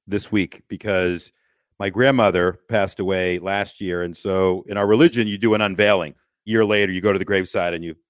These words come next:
have the stone. And so we're all gonna gather. The entire family is gonna be there. And my grandmother and my grandfather on that side in Greenville, South Carolina, were Holocaust survivors that came over in nineteen thirty-nine, nineteen forty from Austria. And my grandfather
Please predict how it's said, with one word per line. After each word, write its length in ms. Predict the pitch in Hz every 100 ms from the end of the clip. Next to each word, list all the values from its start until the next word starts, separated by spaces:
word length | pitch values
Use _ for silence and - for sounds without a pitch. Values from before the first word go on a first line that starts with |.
| -
have 180 | 90
the 80 | 76
stone. 420 | 80 - 87 78 - _ _ _
And 180 | 98 90
so 200 | - 101
we're 80 | 101
all 100 | 101
gonna 180 | 92
gather. 300 | 82 90 87
The 160 | 82 82
entire 480 | 80 _ _ 101 82
family 240 | 92 85
is 80 | 80
gonna 180 | 92 80
be 160 | 110
there. 280 | 110 87 80 - _ _ -
And 300 | 104 98 101
my 140 | 101
grandmother 640 | 92 123 147 120 95 95 95
and 160 | 95
my 100 | 90
grandfather 680 | 90 113 113 95 85 82 82
on 80 | 90
that 160 | 87 -
side 200 | 98 85
in 160 | 80 _
Greenville, 280 | - 113 104
South 320 | - 107 98
Carolina, 320 | - 104 101
were 80 | 90
Holocaust 500 | 82 120 113 98 82
survivors 600 | - 80 80 78 80 - _ _ _ _
that 320 | 101 95 -
came 180 | - 101
over 240 | 98 101 92
in 80 |
nineteen 340 | 95 101 - 95
thirty-nine, 480 | 98 87 90 90 85
nineteen 400 | 90 87 87 80 _
forty 400 | 117 110 92 85
from 160 | 90
Austria. 580 | 85 107 - - 87 76 - _ _ _ _
And 80 | 104
my 100 | 95
grandfather 800 | 98 127 147 120 92 87 90